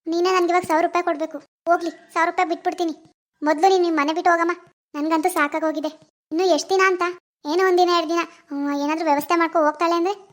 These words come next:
ನಿನ್ ಬರೀ ಇದೇ ಆಯ್ತು. ಲೇ, ಇಷ್ಟೇನಾ ನಮ್ ಫ್ರೆಂಡ್‌ಶಿಪ್‌ಗೆ ಕೊಡೋ ಬೆಲೆ? ಆ,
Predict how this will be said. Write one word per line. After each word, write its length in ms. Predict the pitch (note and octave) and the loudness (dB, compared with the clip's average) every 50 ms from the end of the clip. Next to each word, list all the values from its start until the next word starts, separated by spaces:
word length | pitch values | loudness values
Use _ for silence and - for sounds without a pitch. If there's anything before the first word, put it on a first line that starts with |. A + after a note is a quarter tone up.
| _ _ _ _ E4 | _ _ _ _ -4
ನಿನ್ 140 | E4 D#4+ | -2 0
ಬರೀ 200 | D4+ D#4+ E4+ E4 | 0 0 0 0
ಇದೇ 140 | D#4+ D4+ D#4+ | 0 2 2
ಆಯ್ತು. 300 | F4 F4 E4+ E4+ E4+ F4 - C#4+ - _ _ _ _ _ _ _ D#4+ | 4 2 2 0 -2 -4 -6 -6 -14 _ _ _ _ _ _ _ -6
ಲೇ, 160 | D#4+ E4 F4 F4 E4+ - - _ _ _ _ _ _ _ _ _ _ _ _ - | -4 -4 -4 -4 -6 -10 -18 _ _ _ _ _ _ _ _ _ _ _ _ -18
ಇಷ್ಟೇನಾ 260 | - - F4+ F4 F4+ | -8 -6 -4 -2 -2
ನಮ್ 140 | F4 E4+ D#4 | -2 -2 -2
ಫ್ರೆಂಡ್‌ಶಿಪ್‌ಗೆ 460 | E4+ D#4+ D#4 D4 - E4+ E4+ D#4+ - | -4 -4 -4 -4 -4 -6 -6 -6 -4
ಕೊಡೋ 200 | - D#4+ D#4 E4 | -2 -2 -2 0
ಬೆಲೆ? 360 | D4 D#4 D#4 D4+ C#4+ D4+ D#4 D4+ - - _ _ _ _ _ _ - | -2 -2 -2 -2 -2 -4 -4 -8 -10 -16 _ _ _ _ _ _ -4
ಆ, 220 | E4+ F4+ F#4+ F4 | -2 0 0 0